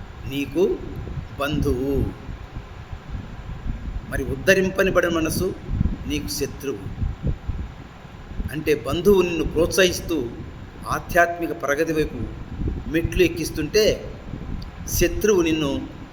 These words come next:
పట్టి లాగుతూ ఉంటాడు. కాబట్టి ఎవరి మనసును వారే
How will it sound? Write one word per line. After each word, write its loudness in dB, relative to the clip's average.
పట్టి -2
లాగుతూ 2
ఉంటాడు. -10
కాబట్టి -2
ఎవరి 2
మనసును 0
వారే 6